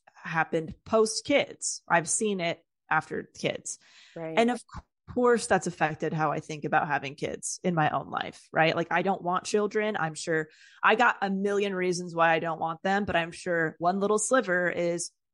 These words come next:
Speaker 1: subconsciously thinking, "Well, I don't want it, I don't wanna get divorced and I don't want an unhappy marriage, so I don't want kids." Right? Like,
Speaker 2: That
Speaker 1: it's just
Speaker 2: kids
Speaker 1: an
Speaker 2: equals
Speaker 1: automatic
Speaker 2: divorce.
Speaker 1: thing. Kids equal divorce or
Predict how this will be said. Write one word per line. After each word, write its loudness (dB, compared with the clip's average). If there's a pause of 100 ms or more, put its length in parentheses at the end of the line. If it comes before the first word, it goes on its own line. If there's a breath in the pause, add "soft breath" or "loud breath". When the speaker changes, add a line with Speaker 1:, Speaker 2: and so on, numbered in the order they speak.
(760)
Speaker 1:
subconsciously 2
thinking, -6
"Well, 6
I 4
don't -2
want -2
it, -10 (240)
I 2
don't 2
wanna -2
get -8
divorced -2
and -6
I -4
don't -4
want -4
an -6
unhappy -4
marriage, -2
so -2
I 2
don't -2
want -8
kids." -8 (720 soft breath)
Right? 6
Like, 6
Speaker 2:
That 4
Speaker 1:
it's 0
just 0
Speaker 2:
kids 4
Speaker 1:
an 8
Speaker 2:
equals 8 (100)
Speaker 1:
automatic 2
Speaker 2:
divorce. 0
Speaker 1:
thing. -4 (720)
Kids 8
equal 2
divorce 2
or -2